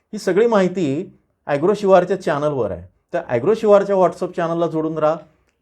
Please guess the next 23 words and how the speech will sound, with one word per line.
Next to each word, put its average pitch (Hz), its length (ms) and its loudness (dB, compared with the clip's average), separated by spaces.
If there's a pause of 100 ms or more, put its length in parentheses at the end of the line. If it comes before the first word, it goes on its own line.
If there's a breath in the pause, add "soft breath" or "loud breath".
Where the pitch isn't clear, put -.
(220)
त्याची 175 320 2
लिंक 208 240 -2
मी 180 140 0
इथे 160 200 -2
डिस्क्रिप्शनमध्ये, 139 840 -4 (300)
जेव्हा 123 240 0
तुम्ही 143 200 -4
खाली 139 300 0
हे 123 520 -2
टायटलच्या 135 500 -2
पु-, 135 220 0
इथे 120 280 -6
जाल 123 280 2 (460 soft breath)
किंवा 196 340 2
मी 175 120 -2
कमेंटमध्ये 180 760 0
ॲग्रोशिवारची 151 920 0
लिंक 135 220 -6
तुम्हाला 110 260 -8
देईन, 135 240 -10 (500 soft breath)
तिथं 165 160 -2
तुम्ही 185 200 0
जाऊन 175 380 2